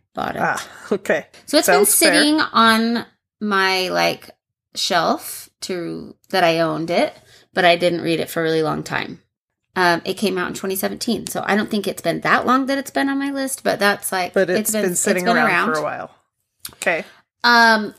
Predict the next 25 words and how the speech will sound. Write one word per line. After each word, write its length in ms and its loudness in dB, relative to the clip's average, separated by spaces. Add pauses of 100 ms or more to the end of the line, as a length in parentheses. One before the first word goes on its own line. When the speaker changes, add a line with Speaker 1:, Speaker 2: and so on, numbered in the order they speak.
(140)
Speaker 1:
this 340 0
is, 220 -4
like, 720 -2
sci-fi-ish. 1700 0 (1160)
It 80 -4
is 100 -2
different. 360 0 (320)
Speaker 2:
Okay. 260 2 (400)
Speaker 1:
It's 120 -18
kind 360 -2
of 180 -4
like, 640 0 (840)
s-, 720 -2
I 100 0
don't 200 0
even 340 -4
know 260 0
how 220 2
to 60 2
Speaker 2:
Sci-fi-ish. 200 -2
Speaker 1:
set 200 0
it. 280 -4 (120)
It's 220 -2
Speaker 2:
Hmm. 60 0
Speaker 1:
like, 540 -2